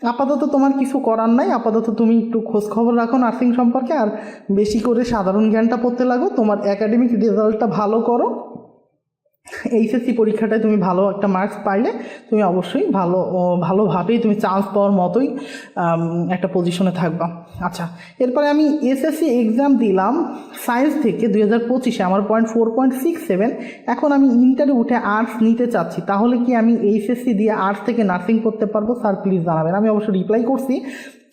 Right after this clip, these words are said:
আহ, অবশ্যই তুমি, আহ, নার্সিং ভর্তি পরীক্ষা দিতে পারবা, but তোমায়, তুমি কি করতে পারবা? বিএসসি নার্সিংটা পড়তে পারবা না, আমি যেটা মাত্রই বুঝাই দিলাম,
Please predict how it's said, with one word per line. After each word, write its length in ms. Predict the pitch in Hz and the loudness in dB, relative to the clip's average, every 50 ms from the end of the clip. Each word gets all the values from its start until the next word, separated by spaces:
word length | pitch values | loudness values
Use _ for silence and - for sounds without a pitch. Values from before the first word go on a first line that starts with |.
| _ _ - | _ _ -2
আহ, 80 | 196 196 | 0 2
অবশ্যই 800 | 196 202 - - 220 233 240 294 320 302 - - 349 359 311 269 | 2 0 0 0 0 0 0 0 -2 -2 -2 0 0 0 2 2
তুমি, 400 | 302 240 247 277 370 - - - - - - - - | 2 4 4 2 2 0 -2 -4 -8 -12 -16 -14 -8
আহ, 200 | - 202 196 196 | -4 -2 0 0
নার্সিং 400 | 196 214 220 214 - 254 262 240 | 0 0 0 -2 -2 0 2 2
ভর্তি 280 | 208 220 226 214 254 233 | 2 2 2 0 0 0
পরীক্ষা 360 | 233 233 226 226 226 240 233 | 2 2 2 2 0 0 0
দিতে 260 | 196 220 214 220 226 | 0 0 0 0 -2
পারবা, 440 | 220 - 214 202 196 190 220 311 415 381 | 0 0 -2 -2 0 0 0 0 0 0
but 240 | 285 214 202 - - | 0 -2 -2 -2 -2
তোমায়, 320 | 220 220 233 226 208 247 339 285 - | 2 2 4 4 2 2 0 0 0
তুমি 220 | - 233 226 233 233 | 2 2 4 2 2
কি 160 | 240 240 226 | 2 0 0
করতে 260 | 247 240 240 240 233 | 0 0 2 0 0
পারবা? 540 | 240 240 233 226 262 359 453 - - - - - | 2 2 2 2 2 0 -2 -4 -6 -10 -6 -4
বিএসসি 420 | 185 202 233 262 269 254 269 302 | 0 0 2 2 0 0 0 0
নার্সিংটা 460 | 269 220 190 175 - 208 208 208 214 208 | 2 2 0 0 0 0 0 0 0 0
পড়তে 340 | 208 208 185 175 - 196 | 0 0 -2 0 -2 -4
পারবা 340 | 196 202 185 185 185 180 196 | -2 0 -2 -2 0 0 0
না, 80 | 220 208 | 0 0
আমি 140 | 196 208 208 | 0 0 0
যেটা 240 | 190 214 214 214 | 0 0 0 2
মাত্রই 420 | 208 196 190 208 208 - 285 294 269 | 0 0 0 -2 -2 -2 -2 0 0
বুঝাই 340 | - - - 202 180 170 156 | 0 0 0 0 -2 -2 -2
দিলাম, 260 | 170 175 202 285 | 0 0 0 -2